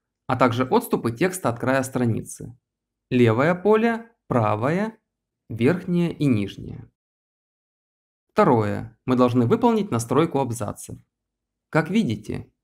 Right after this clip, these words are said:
по умолчанию весь текст выравнивается по левому краю. После каждого абзаца снизу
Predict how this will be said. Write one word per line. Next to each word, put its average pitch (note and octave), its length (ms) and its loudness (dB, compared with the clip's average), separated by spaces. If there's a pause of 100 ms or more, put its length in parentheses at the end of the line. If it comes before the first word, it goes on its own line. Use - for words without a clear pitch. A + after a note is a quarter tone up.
(260)
по C3+ 120 4
умолчанию A#2+ 580 2
весь B2 180 0
текст A#3 280 -2
выравнивается G3+ 760 2
по B2 100 -4
левому B2+ 480 -2
краю. A2 420 -10 (680)
После C#3 260 2
каждого A#2+ 440 4
абзаца G3 500 2
снизу G#3 640 -2